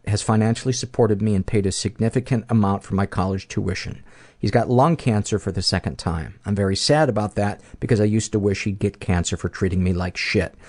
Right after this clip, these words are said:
I don't know how to deal. I live with my parents. I'm close to my mom, but my dad is pretty much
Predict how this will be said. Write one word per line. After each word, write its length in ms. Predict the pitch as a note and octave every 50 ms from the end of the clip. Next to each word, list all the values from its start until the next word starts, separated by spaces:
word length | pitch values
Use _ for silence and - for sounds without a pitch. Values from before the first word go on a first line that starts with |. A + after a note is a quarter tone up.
| - - - - - -
I 80 | - A2+
don't 260 | G2+ A#2+ A2+ A#2+ A2+
know 120 | A2 A2
how 160 | G2 F#2+ G#2+ G2
to 80 | G2
deal. 500 | F#2 F#2+ - G2 F#2 F#2 E2+ - - - -
I 100 | - G#2
live 220 | F2+ F#2+ G#2+ G2
with 100 | G#2 G2+
my 140 | F#2 G2 G2+
parents. 500 | - - - F#2 F2+ F#2 F#2+ F#2 - - -
I'm 80 | G2
close 280 | - - - A2 G#2+ -
to 80 | - A#2
my 120 | G#2+ G#2+
mom, 380 | G#2+ G2 G2 F#2+ F#2+ F2+ F#2 F2+
but 120 | G2 F#2
my 120 | - F#2+ F#2+
dad 280 | F2 G2 F#2+ F#2+ F#2
is 120 | F#2 - -
pretty 280 | - - B2 A#2 A#2+
much 340 | A2+ G2+ G2 F#2+ - - -